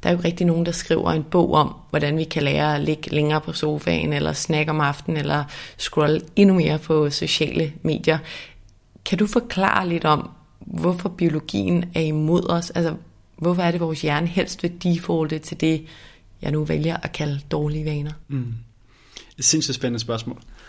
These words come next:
Speaker 2: Og spørgsmålet er, om vi rent faktisk er biologisk sat til det. Øh, der er ingen tvivl om, at den verden, vi lever i i dag, kulturelt og alle de ting, vi har omkring os, at der defaulter vi til de dårlige valg.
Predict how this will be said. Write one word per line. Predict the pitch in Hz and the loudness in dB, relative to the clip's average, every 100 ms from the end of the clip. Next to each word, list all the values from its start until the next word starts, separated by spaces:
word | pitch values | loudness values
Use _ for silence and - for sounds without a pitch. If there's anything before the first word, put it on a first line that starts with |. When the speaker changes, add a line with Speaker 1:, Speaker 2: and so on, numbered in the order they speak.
| - - - - - | -18 -16 -14 -14 -2
Speaker 2:
Og | 131 127 127 - - - - - - - - - - - | 2 4 4 0 -8 -16 -18 -18 -20 -20 -20 -20 -20 -18
spørgsmålet | - 135 139 156 139 | -4 -2 0 2 4
er, | |
om | 135 131 | 4 2
vi | |
rent | 127 127 123 | 2 2 0
faktisk | 131 123 | -2 -2
er | - 123 123 | -2 -4 0
biologisk | 127 120 - 123 - - - | 0 0 -2 -6 -8 -16 -4
sat | - 123 117 | 0 0 0
til | 127 | -4
det. | 113 113 - - - - - | -6 -12 -16 -20 -20 -20 -6
Øh, | 123 120 113 110 | -2 0 -2 0
der | 117 | 0
er | |
ingen | - 151 160 | 2 2 4
tvivl | 139 131 | 4 4
om, | 113 | 2
at | 113 | 0
den | 123 117 | 0 2
verden, | 113 110 127 | 2 2 0
vi | 117 | 0
lever | 113 113 | -2 -2
i | 107 | -4
i | 113 113 - | -8 -2 2
dag, | 170 - - - - | 2 -2 -10 -18 -20
kulturelt | - 113 110 113 120 156 - - - | -10 -8 -8 -4 0 0 -2 -16 -8
og | 120 | -2
alle | 113 110 | -2 0
de | |
ting, | 110 127 | -2 -4
vi | 117 | -4
har | 104 | -6
omkring | 113 113 - 196 | -8 -6 -6 -6
os, | 139 - - - - - - - | -6 -8 -12 -20 -20 -20 -18 -2
at | 127 117 - - | -2 -2 -6 -2
der | |
defaulter | 123 - 143 143 131 113 107 | -2 0 -2 2 2 2 0
vi | |
til | 104 113 | -6 -8
de | 110 | -6
dårlige | 110 107 110 107 | -4 -2 -4 -4
valg. | 104 | -8